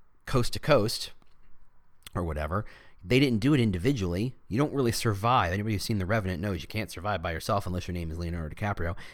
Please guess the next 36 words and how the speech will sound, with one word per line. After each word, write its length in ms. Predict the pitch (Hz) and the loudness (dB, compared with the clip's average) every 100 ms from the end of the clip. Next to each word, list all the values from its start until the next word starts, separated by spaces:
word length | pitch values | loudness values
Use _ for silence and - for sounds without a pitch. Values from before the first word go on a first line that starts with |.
| - | -10
and 100 | 76 | -6
you're 80 | 80 | -4
looking 220 | 95 - | -4 -6
for 100 | 85 | -6
an 60 | 87 | -2
Oscar. 340 | 95 - 82 - - - - - - | -2 -4 -8 -10 -18 -20 -20 -20 6
Um, 360 | 117 117 104 95 - - | 8 8 6 0 -14 -4
you 80 | 170 | 2
can't 220 | - 277 | 4 4
survive 360 | 302 285 294 294 | 4 2 4 4
on 80 | 285 | 4
your 100 | 202 | 2
own. 60 | |
You 40 | 147 | 2
had 140 | 185 | 0
to 60 | 196 | 2
go 120 | 180 | 0
together, 600 | - 147 139 165 190 120 | 0 -2 0 0 2 0
and 200 | - 123 | 0 0
thus 220 | 139 - | -2 -2
you 60 | 139 | -2
had 160 | 135 | 0
to 80 | 135 | 2
build 360 | 104 117 131 - | 2 2 0 -4
consensus 920 | 123 107 - 120 117 85 - - - - - | -4 -2 -2 -2 -2 -4 -4 -4 -6 -12 -10
and 140 | 101 | -6
say, 140 | - 98 | -4 -4
"Together 420 | - 98 127 139 | -4 -2 0 0
we 160 | 120 113 | 0 0
are 80 | |
choosing 460 | 95 - 127 123 113 | -2 -2 -2 0 -2
to 100 | 107 | -4
do, 160 | 95 113 | -2 0
make 280 | 113 107 | 0 -2
this 140 | 104 - | -6 -6
choice. 440 | - 127 101 - | -2 0 0 -6